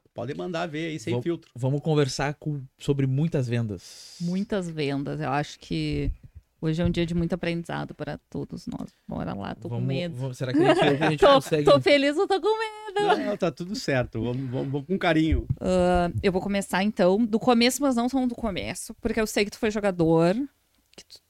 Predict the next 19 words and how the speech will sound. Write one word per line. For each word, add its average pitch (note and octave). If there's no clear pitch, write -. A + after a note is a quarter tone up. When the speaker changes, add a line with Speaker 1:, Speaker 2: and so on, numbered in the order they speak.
Speaker 3:
foi, F3
teve F3
uma F3
carreira E3+
de -
muito F#3
tempo F3+
na G3+
área D#3+
do -
futebol, E3
mas A3+
eu G3+
queria A3+
saber G#3
principalmente A3+
qual A3+
foi B3
a, -